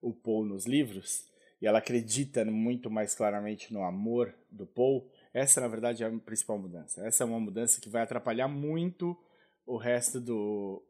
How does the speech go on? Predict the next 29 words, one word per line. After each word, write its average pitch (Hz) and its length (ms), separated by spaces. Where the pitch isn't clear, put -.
o, 107 400
o, 107 80
uma 120 220
terceira 120 420
parte. 117 500
Vai 120 120
ser 120 160
super 175 500
difícil 123 540
pra 107 300
gente 110 200
conseguir 107 540
amarrar. 107 720
Claro, 110 380
é 110 100
possível? 104 640
É, 104 260
eu 95 80
acredito 104 520
no 104 100
Denis, 110 420
eu 104 100
acredito. 95 500
Mas 98 320
pela 156 280
Shani 131 340
não 135 180
aceitar 127 760
isso 107 560